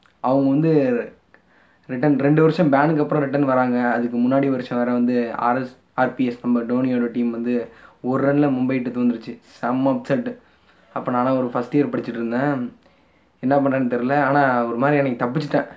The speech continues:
நம்ம மும்பை ஃபேன்ஸ்ல இருந்து. அடுத்து ரெண்டாயிரத்தி பதினெட்டு ஓப்பனிங் மேட்ச் பேன் முடிஞ்சு வராங்க. வாட்சனு புது புது ஆள்லாம் எடுத்துக்கிட்டா நல்லா ஆந்தம்லாம், சி எஸ் கே ஆந்தம்லாம் போட்டு ஒரு மாசா ஃபர்ஸ்ட் மேட்ச் மும்பை கிரவுண்ட்ல ஒன் கே இடல.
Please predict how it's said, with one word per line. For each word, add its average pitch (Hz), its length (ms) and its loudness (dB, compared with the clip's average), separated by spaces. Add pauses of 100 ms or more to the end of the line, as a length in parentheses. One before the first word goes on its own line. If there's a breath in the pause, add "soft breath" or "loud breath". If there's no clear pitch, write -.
(120)
நம்ம 123 500 0
மும்பை - 20 2
ஃபேன்ஸ்ல 120 300 -2
இருந்து. 120 320 -2 (500 loud breath)
அடுத்து 151 340 2
ரெண்டாயிரத்தி 147 400 2
பதினெட்டு 135 300 0
ஓப்பனிங் 156 520 4
மேட்ச் 139 280 2
பேன் 131 400 2
முடிஞ்சு 143 240 2
வராங்க. 127 340 2 (140)
வாட்சனு 123 600 0
புது 143 200 0
புது 139 240 2
ஆள்லாம் 135 260 2
எடுத்துக்கிட்டா 131 360 -2
நல்லா 127 400 2
ஆந்தம்லாம், 131 380 0
சி 135 140 -4
எஸ் 135 140 -4
கே 127 120 -2
ஆந்தம்லாம் 123 340 -2
போட்டு 127 240 -4
ஒரு 127 120 -2
மாசா 123 440 2
ஃபர்ஸ்ட் 127 360 -2
மேட்ச் 151 280 2
மும்பை 143 400 2
கிரவுண்ட்ல 139 260 4
ஒன் 127 160 -2
கே 143 120 2
இடல. 135 440 2